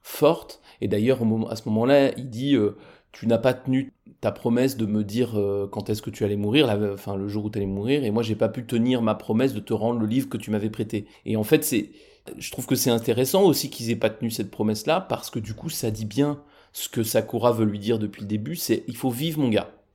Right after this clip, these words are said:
Parce qu'en fait, euh, ces promesses-là, ça sert à rien de les faire, parce que c'est pas du tout sûr de pouvoir les tenir.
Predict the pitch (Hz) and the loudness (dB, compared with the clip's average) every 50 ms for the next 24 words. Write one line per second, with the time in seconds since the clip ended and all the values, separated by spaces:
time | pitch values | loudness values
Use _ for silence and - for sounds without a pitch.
0 | _ _ _ _ _ _ - _ - - 110 - - 120 113 113 - 208 220 - | _ _ _ _ _ _ -20 _ -8 -6 -6 -4 -2 -2 0 6 6 6 6 6
1 | - 120 113 110 107 107 107 107 107 110 110 - 110 - - 117 113 117 113 - | 4 2 2 4 2 2 2 2 0 0 -2 -4 -6 -2 0 0 0 0 0 2
2 | 151 160 160 - - - 110 104 107 110 120 120 123 135 139 - 180 170 165 165 | 2 2 2 0 -2 -4 -4 -4 -4 -4 -2 0 0 0 2 6 4 4 4 4
3 | - 113 - - 110 107 107 107 107 107 107 101 104 - - - - _ _ _ | -6 -12 -10 -6 -4 -2 -2 -2 -2 -4 -6 -6 -10 -14 -16 -16 -20 _ _ _
4 | - 113 107 104 107 107 110 101 - 123 110 - 95 104 101 110 113 113 - 123 | -2 -2 -2 -2 -4 -8 -8 -8 -8 -8 -8 -6 -2 -2 -2 -2 -2 -4 -6 -6
5 | 123 120 120 | -6 -6 -10